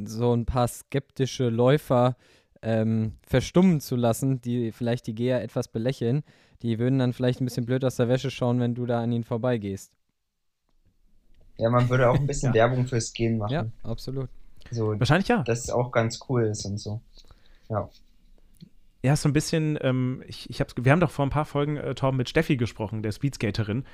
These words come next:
Speaker 3: Hört da gerne noch mal rein. Auch, auch eine Sportart, die vielleicht sogar noch mehr Aufmerksamkeit bekommt als das Gehen, einfach dadurch, weil die Speedskater ja dann,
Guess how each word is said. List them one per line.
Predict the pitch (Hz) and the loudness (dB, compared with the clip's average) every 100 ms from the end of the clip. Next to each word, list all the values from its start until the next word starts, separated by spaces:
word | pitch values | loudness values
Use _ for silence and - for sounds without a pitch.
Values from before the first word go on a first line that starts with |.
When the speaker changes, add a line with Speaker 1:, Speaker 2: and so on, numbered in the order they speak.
| - | -8
Speaker 3:
Hört | - 143 | -2 0
da | |
gerne | 135 139 127 | 2 2 4
noch | 123 | 2
mal | 117 | 2
rein. | 107 101 | 0 -2
Auch, | - 123 - | -2 -4 -2
auch | - 156 - | 4 4 4
eine | 147 | -2
Sportart, | - 143 170 160 156 - - - - - | 2 2 2 2 2 -2 -18 -20 -10 0
die | 143 139 131 | 4 4 4
vielleicht | 139 151 180 | 6 6 6
sogar | 160 | 4
noch | 143 | 4
mehr | 131 143 98 | 4 2 2
Aufmerksamkeit | - 117 107 113 - 113 110 | 2 0 -2 -4 -2 -4 -4
bekommt | 107 117 | -4 -2
als | 104 - | -4 -6
das | 113 | -4
Gehen, | 110 123 | -2 -2
einfach | 113 113 | -2 -4
dadurch, | 104 113 117 113 | -4 -2 -4 -4
weil | 107 | -4
die | 104 | -4
Speedskater | - 147 - 117 123 | -2 -2 0 -2 0
ja | 104 | -2
dann, | 104 | -2